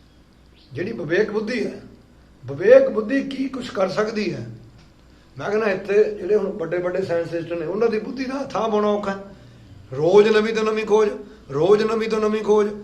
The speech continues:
ਇਹ ਬੁੱਧੀ ਨਹੀਂ। ਆਪਾਂ ਆਮ ਜਿਹੜੇ ਹੁਣ ਆਪਾਂ ਪੁਰਾਣੇ ਬੰਦੇ ਬੈਠੇ ਆ,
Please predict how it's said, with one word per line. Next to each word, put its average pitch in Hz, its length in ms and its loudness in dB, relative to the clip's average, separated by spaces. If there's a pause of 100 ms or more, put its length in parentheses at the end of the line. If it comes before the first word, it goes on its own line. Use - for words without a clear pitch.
(260)
ਇਹ 240 160 10
ਬੁੱਧੀ 247 340 0
ਨਹੀਂ। 247 260 6 (100)
ਆਪਾਂ 185 280 -6 (300)
ਆਮ 156 300 -4
ਜਿਹੜੇ 214 180 4
ਹੁਣ 208 160 2
ਆਪਾਂ 233 260 -4
ਪੁਰਾਣੇ 190 380 -4
ਬੰਦੇ 190 280 -4
ਬੈਠੇ 175 260 -2
ਆ, 151 120 -6